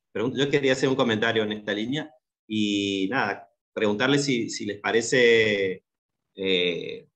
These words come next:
que se podría mejorar, eh, toda esta línea con, con una, no sé si un aumento en el número, pero sí un, un update en la forma de, de, de proceder de unidades de vinculación tecnológica, otro tipo de organizaciones que de alguna manera pretenden, eh,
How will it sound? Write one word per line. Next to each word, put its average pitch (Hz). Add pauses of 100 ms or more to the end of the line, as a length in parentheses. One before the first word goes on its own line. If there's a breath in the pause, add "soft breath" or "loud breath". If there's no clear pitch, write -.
(460)
que 110
se -
podría 101
mejorar, 113
eh, 104
toda 110
esta 110
línea 117
con, 98
con 98
una, 101 (580)
no 147
sé 170
si 170
un 156
aumento 139
en 135
el 123
número, 156
pero 110
sí 127
un, 131
un 120
update 127
en 101
la 98
forma 120
de, 107
de, 101
de 98
proceder 107
de 113
unidades 113
de 113
vinculación 101
tecnológica, 135 (120)
otro 135
tipo 135
de 123
organizaciones 117 (420)
que 95
de 95
alguna 117
manera 113
pretenden, 113
eh, 98